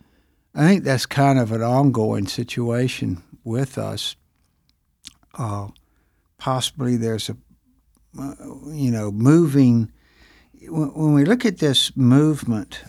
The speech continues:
um, one of the things I think we have to realize is, are we looking at a,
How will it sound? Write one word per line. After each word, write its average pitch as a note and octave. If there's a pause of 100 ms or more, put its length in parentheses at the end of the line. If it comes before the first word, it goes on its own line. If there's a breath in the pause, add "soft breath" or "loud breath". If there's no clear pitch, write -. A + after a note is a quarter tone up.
um, A2 (920)
one A3
of D#4
the D#4
things D#3+
I C3
think D#3+
we C#3+
have B2+
to B2+
realize B2+
is, A2+
are C3
we C3
looking E3+
at D3
a, A#2